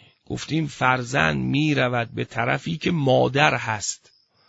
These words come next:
یعنی مادرش اگه انسان بشه، بچهش می‌شه چی؟ انسان. اگه مادرش از اجنه باشه، بچه می‌شه جن.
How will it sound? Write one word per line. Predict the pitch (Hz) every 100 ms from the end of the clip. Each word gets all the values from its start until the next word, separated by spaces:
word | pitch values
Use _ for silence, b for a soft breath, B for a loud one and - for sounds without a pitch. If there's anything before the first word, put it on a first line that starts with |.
| b b b b -
یعنی | 151
مادرش | 156 135 127 156 156 135
اگه | 139 139
انسان | 131 123 143 175
بشه، | 175 180
بچهش | 156 127 - 156
می‌شه | 156 160
چی؟ | 156 175 202 226 _ _ _ _ _ _ _ -
انسان. | 120 110 113 113 101 - _ _ _ _ b b b b -
اگه | 131 135
مادرش | 135 131 131 135 131 135
از | - 123 -
اجنه | 127 131 135 135 131
باشه، | 127 123 165
بچه | 143 -
می‌شه | 170 180
جن. | 151 151 196 147 117